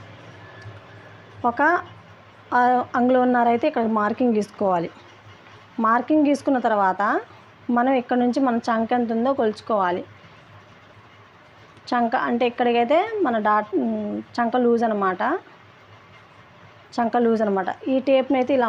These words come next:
మడిచిన తర్వాత ఇక్కడ నుంచి టేప్ ఎంత మడిస్తే ఎంత వచ్చింది? నాలుగున్నర వచ్చింది. ఇక్కడ వరకైతే మనం మార్కింగ్ అయితే గీసుకోవాలి. ఇక్కడికి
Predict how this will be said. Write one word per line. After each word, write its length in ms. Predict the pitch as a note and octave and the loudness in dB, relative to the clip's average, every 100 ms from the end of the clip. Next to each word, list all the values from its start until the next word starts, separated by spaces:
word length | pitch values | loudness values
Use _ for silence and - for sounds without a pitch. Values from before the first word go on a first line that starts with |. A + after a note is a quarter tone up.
| G#3+ | 0
మడిచిన 280 | G#3 G#3 B3+ A#3 | -2 -2 -2 0
తర్వాత 340 | G3 F#3 F#3 B3 G4 - - - - - - - - - - - - C4+ | 0 -2 -2 -2 -4 -8 -20 -20 -20 -20 -20 -20 -20 -20 -20 -20 -8 -8
ఇక్కడ 240 | - C#4+ C#4+ | -4 0 2
నుంచి 260 | D4 C#4+ F4 A#4 - - - - - - - - - - - - | 2 2 -2 -4 -14 -20 -20 -20 -20 -20 -20 -20 -20 -20 -20 0
టేప్ 220 | C#4 C#4 C#4 | 2 2 0
ఎంత 120 | C4+ C#4 C4+ | 0 0 0
మడిస్తే 320 | C4 - C#4+ C4+ | -2 -2 0 0
ఎంత 120 | C4 C4+ | 0 -2
వచ్చింది? 280 | C4+ C4+ C4+ C4 | 0 0 2 2
నాలుగున్నర 420 | A3+ A3+ A3+ G#3+ G3+ | 0 0 0 0 -2
వచ్చింది. 300 | - A3 G3+ - - - B3 | -4 -6 -6 -12 -20 -8 -8
ఇక్కడ 160 | A#3+ C4+ | -2 0
వరకైతే 360 | C4+ B3+ C4+ D#4+ A#4+ - - - - - - - - - - - - | 2 0 0 0 -2 -14 -20 -20 -20 -20 -20 -20 -20 -20 -20 -10 -2
మనం 140 | C#4 D#4 | 2 4
మార్కింగ్ 340 | C4+ B3 C4 B3+ | 2 0 0 0
అయితే 120 | B3+ B3 | 0 0
గీసుకోవాలి. 520 | A#3+ - A3+ G3 - - - - - - - - - C4+ | -2 -2 -2 -2 -4 -14 -20 -20 -20 -20 -20 -20 -10 -6
ఇక్కడికి 300 | - C4 | -2 0